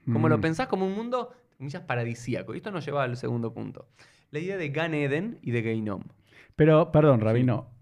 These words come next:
Speaker 2: ¿cuál es la diferencia entre Olam Abba y Gan Eden?
Speaker 1: No,
Speaker 2: Si es que la
Speaker 1: el
Speaker 2: sabes.
Speaker 1: Olam Abba, el mundo venidero,
Speaker 2: Mm.
Speaker 1: ¿sí? Se manifiesta de dos formas.
Speaker 2: A ver.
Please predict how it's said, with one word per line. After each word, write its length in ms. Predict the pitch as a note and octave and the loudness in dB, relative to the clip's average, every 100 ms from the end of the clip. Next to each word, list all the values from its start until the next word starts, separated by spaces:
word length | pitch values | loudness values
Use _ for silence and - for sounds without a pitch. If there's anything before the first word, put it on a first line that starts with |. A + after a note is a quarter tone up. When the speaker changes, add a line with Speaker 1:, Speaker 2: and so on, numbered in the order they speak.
| _ _ | _ _
Speaker 2:
¿cuál 220 | - F#3+ | 4 8
es 60 | G#3+ | 10
la 60 | F3+ | 10
diferencia 600 | D3+ - C#3 D#3 F3 D#3+ | 6 4 4 4 4 2
entre 440 | C3+ A#2+ A#2 A#2 | 2 2 2 0
Olam 380 | - B2 C#3+ D#3+ | 0 4 4 4
Abba 420 | D3 C3 D3+ F#3+ - | 4 4 4 2 0
y 120 | A#2+ | 0
Gan 220 | A2+ A2+ | 2 0
Eden? 240 | G2 F#2 F#2+ | 0 -2 2
Speaker 1:
No, 120 | B2+ | 4
Speaker 2:
Si 120 | C#3 | 4
es 60 | C#3 | 2
que 100 | C3+ | 2
la 80 | |
Speaker 1:
el 60 | A#2+ | 2
Speaker 2:
sabes. 180 | C3 C3 | 2 4
Speaker 1:
Olam 300 | C3 E3 G3 | 4 4 4
Abba, 440 | F#3 D3 C3 E3 | 4 8 8 8
el 120 | D#3+ B2 | 6 4
mundo 320 | D3+ D#3 C#3+ | 4 4 4
venidero, 800 | C3 B2 B2 B2 A2+ C3+ G#3+ - - | 4 2 4 4 4 2 -2 -8 -4
Speaker 2:
Mm. 220 | G#2+ G2 | -2 -2
Speaker 1:
¿sí? 420 | F2 A#2 F3+ B3 - _ _ | -2 0 0 -4 -14 _ _
Se 380 | - - - D#3+ | -14 -8 -2 2
manifiesta 760 | D#3+ D#3 D3 - F3 F3+ F3+ F3 | 2 2 -2 -2 -2 0 2 2
de 120 | C#3 | 4
dos 180 | C#3 C#3 | 4 2
formas. 560 | - A#2 G#2 G2+ - | 0 0 0 -6 -8
Speaker 2:
A 80 | - | -6
ver. 220 | F#2+ F2+ | -4 -4